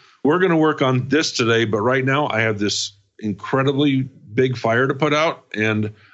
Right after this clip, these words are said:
I need a few minutes to think about how you can help me do that. So go have a cup of coffee, come back in ten minutes. We're gonna figure this out together,"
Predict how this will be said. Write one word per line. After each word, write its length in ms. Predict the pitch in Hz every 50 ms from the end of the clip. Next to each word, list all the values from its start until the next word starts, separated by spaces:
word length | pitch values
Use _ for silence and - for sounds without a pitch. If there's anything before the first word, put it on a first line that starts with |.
| _ _ -
I 80 | 107
need 160 | 113 120 131 151
a 60 | 135
few 160 | 135 131 127
minutes 220 | 131 135 131 -
to 80 | - 101
think 180 | 110 123 120 123
about 180 | 123 117 110
how 120 | 107 117 117
you 200 | 110 107 107 92
can 140 | - 90
help 200 | 90 113 123 101
me 120 | 120 120 104
do 180 | 92 101 120
that. 340 | 120 135 151 170 - - -
So 360 | - - 110 95 87 - - - _ _ _ _ _ _ _ _ -
go 100 | 120 120
have 140 | 139 156 165
a 40 | 160
cup 200 | 175 165 160 147
of 60 | 127
coffee, 480 | 139 123 120 113 127 120 113 110 113 - _ _ _ _ _ _ -
come 160 | - 131 131
back 220 | 127 127 120 127
in 80 | 120 110
ten 180 | 131 120 110
minutes. 180 | 110 101 90 -
We're 100 | 110 104
gonna 100 | 113 101
figure 220 | - - 107 107
this 180 | 95 92 - -
out 120 | 95 92
together," 460 | - - - 98 98 87 82 90 90